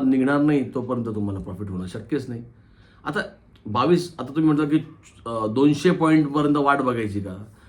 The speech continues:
तसं नाही मला म्हणायचं. मला म्हणायचं मोमेंटम चोवीस हजार दोनशेच्या वर येईल, मला असं सांगायचं. तुम्ही चोवीस हजार आणि चोवीस हजार दोनशेच्या मध्ये ट्रेड घेऊ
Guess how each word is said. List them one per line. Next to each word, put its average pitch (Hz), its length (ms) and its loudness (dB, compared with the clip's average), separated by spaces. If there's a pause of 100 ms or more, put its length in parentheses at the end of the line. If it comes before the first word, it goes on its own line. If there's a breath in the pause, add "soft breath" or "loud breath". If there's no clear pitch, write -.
(220 soft breath)
तसं 185 200 -2
नाही 202 120 -2
मला 139 220 0
म्हणायचं. 90 380 -4
मला 135 200 -4
म्हणायचं 139 340 -2
मोमेंटम 165 580 2
चोवीस 151 360 4
हजार 143 180 0
दोनशेच्या 123 380 -2
वर 101 180 -4
येईल, 95 160 -6
मला 110 160 -4
असं 107 200 -6
सांगायचं. 85 380 -10 (760 soft breath)
तुम्ही 196 200 -2
चोवीस 170 360 2
हजार 185 220 2
आणि 180 200 0
चोवीस 180 220 2
हजार 170 120 2
दोनशेच्या 165 300 0
मध्ये 165 180 0
ट्रेड 165 220 -2
घेऊ 151 180 6